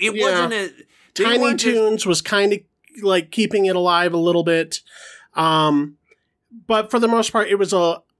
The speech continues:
Speaker 2: a low point in the, in the popularity of the Looney Tunes as a, as a, as a entity until Space Jam brought them back in a big way. So here's, here's reasons why Space Jam version one point oh is better than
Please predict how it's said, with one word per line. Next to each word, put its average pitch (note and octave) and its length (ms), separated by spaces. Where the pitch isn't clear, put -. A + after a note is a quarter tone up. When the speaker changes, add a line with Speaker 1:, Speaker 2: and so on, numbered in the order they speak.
Speaker 2:
a G3 80
low F#3 360
point C#3 560
in D3 260
the, B2+ 440
in F#3 340
the D3 180
popularity C#3+ 680
of B2 100
the B2+ 80
Looney C3+ 340
Tunes A#2+ 380
as A#2+ 160
a, A#2 200
as C#3+ 200
a, B2+ 140
as D#3+ 160
a C3 300
entity C#3+ 600
until D#3+ 520
Space D3+ 360
Jam C#3 260
brought B2 200
them B2+ 120
back A#2 240
in A#2+ 80
a A2 60
big G#2+ 180
way. G#2+ 320
So - 160
here's, A#3+ 360
here's A#3+ 260
reasons G3+ 440
why E3 120
Space D#3 320
Jam C#3+ 600
version D#3 340
one C#3+ 140
point C3+ 240
oh B2+ 80
is A#2 100
better B2+ 260
than A2+ 480